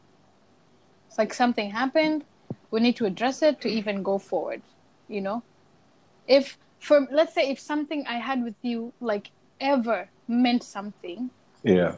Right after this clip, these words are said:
Speaker 1: if we had a thing, I would really respect if we keep staying in each other's lives.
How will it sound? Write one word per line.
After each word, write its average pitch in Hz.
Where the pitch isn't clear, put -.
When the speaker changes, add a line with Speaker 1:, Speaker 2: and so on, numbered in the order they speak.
Speaker 1:
if 247
we 285
had 254
a 208
thing, 233
I 240
would 240
really 359
respect -
if -
we 254
keep 339
staying 302
in 233
each 247
other's 214
lives. -